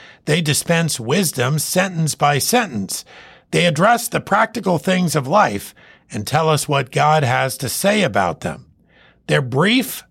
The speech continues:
but deep, well known, but worth returning to again and again.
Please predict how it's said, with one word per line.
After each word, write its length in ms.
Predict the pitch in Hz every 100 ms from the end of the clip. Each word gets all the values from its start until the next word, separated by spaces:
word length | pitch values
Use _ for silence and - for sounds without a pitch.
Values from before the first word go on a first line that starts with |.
| _ -
but 260 | 170 -
deep, 380 | 190 240 - - _ _ _ _ _ -
well 340 | 139 202 202
known, 560 | 180 208 156 95 98 - _ _ _ _
but 140 | 117
worth 340 | 107 160 147 143
returning 540 | 120 - 175 160 117
to 260 | - 110 104
again 380 | 92 123 123
and 100 | 120
again. 440 | 107 104 135 101